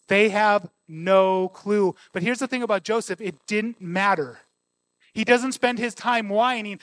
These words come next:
This wasn't, this wasn't the plan. Wherever he finds himself, whether Potiphar's house,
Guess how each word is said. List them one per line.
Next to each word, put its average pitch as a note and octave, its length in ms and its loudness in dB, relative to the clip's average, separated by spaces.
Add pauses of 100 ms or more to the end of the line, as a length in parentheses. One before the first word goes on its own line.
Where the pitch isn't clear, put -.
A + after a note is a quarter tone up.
(120)
This A#3 220 -2
wasn't, A#3+ 460 0 (280)
this G#3+ 200 0
wasn't A#3 560 -2 (220)
the G3+ 100 2
plan. F#3+ 640 -6 (680)
Wherever B3+ 340 6
he D4+ 80 -2
finds C4+ 280 2
himself, A3+ 380 2
whether G#3 240 0
Potiphar's C#4 560 -4
house, D4 320 -2